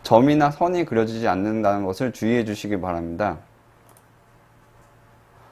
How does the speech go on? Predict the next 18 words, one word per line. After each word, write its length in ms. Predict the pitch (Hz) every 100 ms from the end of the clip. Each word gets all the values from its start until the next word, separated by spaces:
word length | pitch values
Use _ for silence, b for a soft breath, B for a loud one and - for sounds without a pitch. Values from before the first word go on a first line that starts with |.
| b _ -
다음으로는 920 | 123 135 165 175 170 165 165 165 131
네모를 640 | 104 127 151 156 151 139 -
사각형을 640 | - 113 143 175 170 156
그리는 300 | 127 113 110
것을 180 | 104 120
한번 220 | 113 110
해보도록 340 | 123 127 113
하겠습니다. 640 | 123 120 - 87 87 95 85 _ _ b b b b
사각형도 1000 | - 156 180 185 175 165 165 160 107 -
앞서 680 | 101 - - 156 151 139 -
선을 420 | - 180 202 185
그리는 300 | 117 110 117
것과 360 | 110 110 110 104
가-, 240 | 101 98 -
유사하게 500 | 110 104 135 135 120
그릴 180 | 110 104
수가 220 | 104 107
있는데요. 480 | 87 85 87 110 110